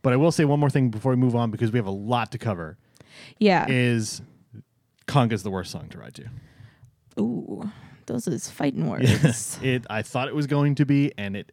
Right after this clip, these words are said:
Speaker 1: is.
Speaker 2: Uh, you know, it's okay to be wrong.
Speaker 1: <laughs>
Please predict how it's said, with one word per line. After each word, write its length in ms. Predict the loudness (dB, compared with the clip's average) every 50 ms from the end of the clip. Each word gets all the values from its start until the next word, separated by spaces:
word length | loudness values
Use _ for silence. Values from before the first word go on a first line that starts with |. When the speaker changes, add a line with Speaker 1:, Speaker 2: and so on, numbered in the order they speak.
| _ _
Speaker 1:
is. 380 | -18 -18 -18 -18 -18 -12 -6 -2
Speaker 2:
Uh, 440 | 2 4 4 6 6 6 6 4 2 -2 _ _ _ _ _ -20 _ _ _ _ _ _ _ _ _ _ _ _ -2
you 80 | 0
know, 140 | 0 2 0
it's 120 | 0 0 -2
okay 200 | -2 -2 0 0
to 80 | 2
be 140 | 2 2 2
wrong. 400 | 4 4 4 4 2 2 0 0
Speaker 1:
<laughs> 100 | 2 2